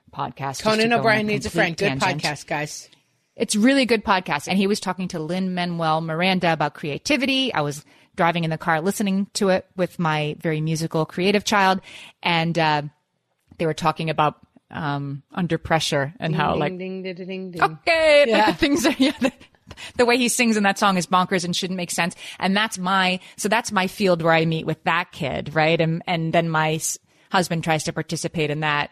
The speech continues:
Speaker 1: and that child will immediately be like, "That's not, no, that's not from that album." You see what
Speaker 2: Yes.
Speaker 1: I'm saying? So, yeah, we're both,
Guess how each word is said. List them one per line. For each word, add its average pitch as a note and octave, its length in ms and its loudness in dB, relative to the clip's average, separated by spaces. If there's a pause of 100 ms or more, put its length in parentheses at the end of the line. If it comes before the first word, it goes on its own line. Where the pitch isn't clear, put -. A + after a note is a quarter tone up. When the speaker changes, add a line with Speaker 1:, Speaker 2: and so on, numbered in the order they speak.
(160)
Speaker 1:
and C#3+ 440 -8 (320)
that D3+ 140 -6
child C#3 320 0
will C#3+ 160 -2
immediately D3 400 -6
be C#3+ 220 -6
like, C#3+ 220 -4
"That's - 200 0
not, G#3 260 0
no, G#3 160 4
that's F#3 180 2
not G3+ 140 0
from F#3+ 160 2
that D#3 140 -2
album." C3+ 340 -4
You F3 300 -4
see - 100 -2
what F#3+ 100 4
Speaker 2:
Yes. F3+ 60 4
Speaker 1:
I'm F3 60 -2
saying? F3+ 360 2
So, F3 360 2
yeah, F#3 220 2
we're F#3+ 180 4
both, A#3+ 380 2